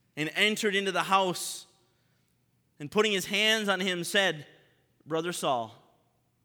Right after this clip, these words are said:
the Lord, even Jesus that appeared unto thee in the way, as thou camest, hath sent me, that thou mightest receive thy sight and be filled with the Holy Ghost."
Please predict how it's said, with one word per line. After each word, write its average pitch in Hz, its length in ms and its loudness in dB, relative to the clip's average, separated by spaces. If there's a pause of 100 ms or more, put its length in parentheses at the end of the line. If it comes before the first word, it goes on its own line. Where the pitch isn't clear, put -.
(500)
the 143 100 -4
Lord, 165 420 2
even 165 360 -4
Jesus 151 420 -6
that 147 140 -4
appeared 160 280 -4
unto 143 160 -4
thee 143 160 -6
in 139 120 -8
the 135 100 -6
way, 135 400 -6 (480)
as 131 160 -8
thou 160 200 4
camest, 143 360 -6
hath 135 160 -6
sent 156 280 -6
me, 156 400 -6 (1040)
that 123 120 -16
thou 156 140 2
mightest 160 300 0
receive 175 440 -6
thy 156 180 0
sight 160 320 -2
and 147 100 -6
be 143 80 -4
filled 170 340 -4
with 151 100 -8
the 143 80 -2
Holy 156 180 -2
Ghost." 151 280 -2